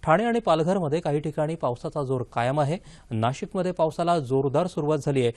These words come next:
तर पुणे शहरातही रिमझिम पाऊस होत आहे.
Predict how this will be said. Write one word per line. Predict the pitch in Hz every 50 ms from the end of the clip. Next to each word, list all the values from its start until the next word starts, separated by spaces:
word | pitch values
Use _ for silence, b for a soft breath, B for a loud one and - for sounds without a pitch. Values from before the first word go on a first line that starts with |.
| B B B -
तर | 151
पुणे | 143 - 143 143 175 185
शहरातही | - - 147 131 131 139 135 - 156 170 156 123
रिमझिम | 120 123 123 110 151 165
पाऊस | 160 - 123 131 - -
होत | - 131 -
आहे. | 127 110 101 113 113